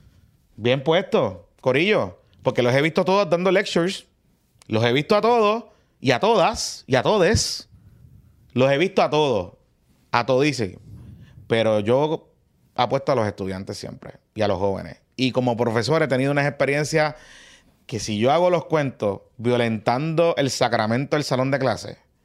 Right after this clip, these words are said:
se caerían para atrás de las situaciones con las que uno tiene que bregar en los salones de clases en Puerto Rico en los últimos años. Y la empatía que uno tiene que tener con esos chamacos.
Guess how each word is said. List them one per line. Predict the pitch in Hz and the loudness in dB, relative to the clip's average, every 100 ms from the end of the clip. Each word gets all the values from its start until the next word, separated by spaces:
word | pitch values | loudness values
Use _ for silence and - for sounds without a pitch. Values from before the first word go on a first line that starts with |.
| _ _ _ _ _ _ _ _ _ | _ _ _ _ _ _ _ _ _
se | - - | -6 -2
caerían | 127 117 117 117 | 2 2 0 0
para | 147 | 0
atrás | 147 | 0
de | 135 | 0
las | 113 92 - _ _ _ | -2 -2 -12 _ _ _
situaciones | - 131 120 131 151 151 | -4 0 0 0 -2 0
con | 123 | 0
las | 107 | 0
que | 113 | 0
uno | 110 | 0
tiene | 120 | 0
que | 117 | 0
bregar | 117 120 120 | 0 0 0
en | 107 | -2
los | 98 | -4
salones | 98 98 | -4 -4
de | 101 | -4
clases | 104 110 | -4 -4
en | 110 | -4
Puerto | 110 110 | -4 -4
Rico | 120 147 | -4 -2
en | 113 | -4
los | 101 | -4
últimos | 95 104 95 - | -8 -8 -10 -10
años. | 57 57 - _ _ - - | -12 -16 -20 _ _ -20 -4
Y | 135 | 0
la | 135 | 2
empatía | 131 - 120 139 165 | 2 0 0 2 2
que | 139 | 0
uno | 127 | -2
tiene | 131 | -2
que | 131 | -2
tener | 135 135 | -2 -4
con | 123 107 | -4 -6
esos | 104 | -6
chamacos. | 98 95 82 - | -8 -10 -12 -18